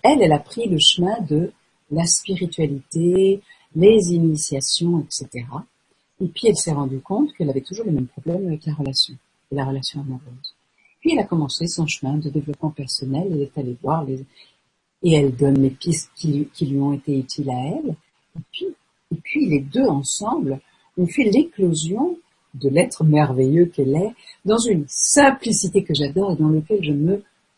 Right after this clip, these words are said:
reconnais, où elle rit et où elle est simple et où elle se prend pas au sérieux. Donc, je trouve que c'est un bel exemple de dire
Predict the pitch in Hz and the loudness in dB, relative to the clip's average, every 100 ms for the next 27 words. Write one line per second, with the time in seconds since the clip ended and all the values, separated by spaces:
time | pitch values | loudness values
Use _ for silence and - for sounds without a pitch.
0 | - 127 147 196 170 170 160 185 214 208 | -8 0 6 6 6 4 4 4 4 4
1 | 175 160 170 175 160 147 _ _ _ _ | 2 2 4 4 2 0 _ _ _ _
2 | 160 139 131 180 214 233 214 170 151 151 | 0 0 2 4 4 4 2 4 4 4
3 | - 170 175 160 151 - - - 226 220 | 2 0 2 0 0 0 0 2 2 2
4 | 214 214 - _ _ _ _ - 175 175 | 0 -2 -8 _ _ _ _ 2 4 6
5 | 170 156 - 156 - 160 - 170 147 - | 4 2 0 -8 -6 -4 0 -2 0 -4
6 | 151 135 143 135 _ _ _ - 165 156 | -6 -10 -14 -14 _ _ _ -2 0 0
7 | - _ _ - 262 240 - 180 156 202 | -4 _ _ -6 -6 -2 -2 2 4 4
8 | 226 180 143 180 226 254 - 170 - _ | 4 4 2 -2 -2 -4 -6 -8 -10 _
9 | - - 139 165 165 _ 185 226 | -14 -10 -6 -6 -8 _ -2 -2